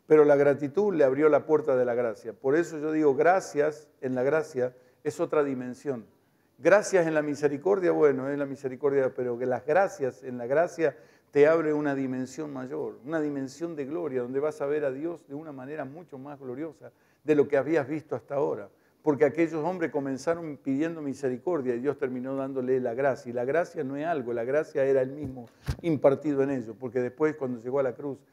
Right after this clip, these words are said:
Jesús dijo, "Antes de eso es necesario que yo me vaya". Y cuando Él se fue, Él vino a cada uno de nosotros.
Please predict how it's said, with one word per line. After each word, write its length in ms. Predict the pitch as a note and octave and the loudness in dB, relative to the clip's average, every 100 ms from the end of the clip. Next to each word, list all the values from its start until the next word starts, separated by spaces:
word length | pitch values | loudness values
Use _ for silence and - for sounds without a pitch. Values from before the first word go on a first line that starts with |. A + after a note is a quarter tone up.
| _ _ _ | _ _ _
Jesús 320 | C3 C#3 C#3+ | -10 -8 -6
dijo, 320 | C#3+ C#3+ C#3 | -6 -2 -2
"Antes 400 | C3+ F#3 - C3+ | -2 -4 -4 -2
de 80 | D3 | -2
eso 160 | C#3+ D3+ | -4 -4
es 80 | D3+ | -4
necesario 560 | D3+ D3 C3+ D#3 C#3 | -6 -10 -4 -2 -2
que 80 | B2+ | -4
yo 120 | C#3 | -6
me 120 | C#3+ | -6
vaya". 420 | C#3+ C#3+ B2 A2 G#2+ _ _ - | 0 0 0 -8 -18 _ _ -12
Y 120 | C3 | -4
cuando 280 | C3+ C3 E3 | -2 0 -4
Él 80 | |
se 160 | - D#3 | -2 -6
fue, 320 | E3 D3 A#2+ | -2 0 0
Él 80 | B2 | -2
vino 380 | C#3+ D3+ D3+ D3 - | -4 -2 -4 -8 -6
a 180 | B2+ - | -6 -2
cada 220 | D#3+ D3+ | -2 -2
uno 220 | D#3 D3 | -4 -6
de 80 | B2+ | -8
nosotros. 480 | B2 D#3+ B2 G2+ | -8 -8 -10 -12